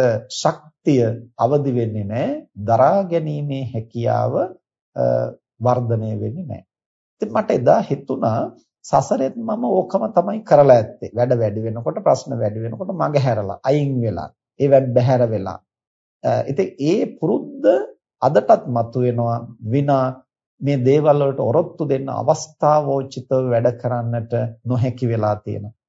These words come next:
ඉතින් මේ භවයේත් මම කරන්නේ මේවත් එක්ක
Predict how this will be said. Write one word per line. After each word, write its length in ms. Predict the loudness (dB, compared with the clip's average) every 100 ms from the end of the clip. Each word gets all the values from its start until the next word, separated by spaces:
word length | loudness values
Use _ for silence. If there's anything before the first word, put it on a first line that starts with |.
| _
ඉතින් 220 | -4 -2 0
මේ 200 | -2 0
භවයේත් 460 | 0 0 0 -4 -4
මම 240 | -4 -4 -4
කරන්නේ 600 | -2 -2 -2 -2 -4 -4 -8 -18 _ _ _ _ _ _ _ -10
මේවත් 460 | -2 4 4 4 -2
එක්ක 140 | -6